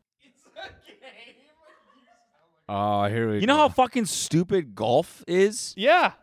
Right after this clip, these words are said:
Speaker 1: Also a game.
Speaker 3: And the biggest, what do you mean? It's huge. Golf is fucking, look up what's, like, the,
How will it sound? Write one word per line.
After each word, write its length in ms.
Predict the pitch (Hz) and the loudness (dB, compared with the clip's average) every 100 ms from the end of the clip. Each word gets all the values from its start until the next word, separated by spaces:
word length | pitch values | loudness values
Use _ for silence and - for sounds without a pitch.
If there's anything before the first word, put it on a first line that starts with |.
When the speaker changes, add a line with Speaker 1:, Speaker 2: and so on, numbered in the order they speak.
| _ _ _ | _ _ _
Speaker 1:
Also 440 | 185 277 - 262 254 | -4 -4 -2 -2 -2
a 60 | |
game. 460 | 175 185 262 214 160 | -4 -4 -4 -4 0
Speaker 3:
And 180 | 196 190 | 0 2
the 100 | 165 | 0
biggest, 560 | 127 180 185 202 175 | 4 2 4 0 0
what 80 | 196 | -2
do 60 | 269 | 0
you 60 | |
mean? 140 | 349 147 | 0 -2
It's 160 | - | -4
huge. 640 | - - 480 523 403 196 127 | -8 -10 -4 2 4 2 0
Golf 240 | 214 - | 0 -2
is 100 | 175 | -8
fucking, 380 | - 214 208 185 - - - _ _ _ - | -8 -4 -4 -4 -10 -20 -20 _ _ _ -2
look 220 | 175 220 | 0 4
up 220 | 262 - - | 2 0 -6
what's, 280 | 170 226 - | 0 0 2
like, 360 | 254 196 - _ _ _ _ _ _ | 2 0 -8 _ _ _ _ _ _
the, 260 | 147 135 | -4 -2